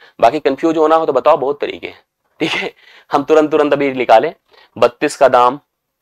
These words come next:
एक का दाम, चार का भी पता नहीं, सोचना पड़ता है कि कैसे कैसे करूं इसको। तो इससे बढ़िया देखो जो systematically आपको हल कराया, इसको आप इसे सॉल्व करिएगा। इसको पढ़िए, देखो इसको पढ़ के करने के दो तरीके हैं।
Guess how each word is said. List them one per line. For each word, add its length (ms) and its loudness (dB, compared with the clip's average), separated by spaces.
एक 220 0
का 120 4
दाम, 340 2
चार 260 6
का 140 0
भी 120 -6
पता 240 -6
नहीं, 80 -6
सोचना 320 -4
पड़ता 260 -2
है 60 -2
कि 80 -10
कैसे 240 -4
कैसे 220 -4
करूं 240 -2
इसको। 220 -10
तो 540 -16
इससे 160 0
बढ़िया 320 4
देखो 220 2
जो 100 -4
systematically 560 -6
आपको 220 0
हल 160 -10
कराया, 300 0
इसको 220 -6
आप 160 0
इसे 260 -10
सॉल्व 360 -10
करिएगा। 440 -20
इसको 240 2
पढ़िए, 360 2
देखो 300 -2
इसको 260 2
पढ़ 280 4
के 140 2
करने 340 2
के 120 -2
दो 160 2
तरीके 340 -6
हैं। 200 -18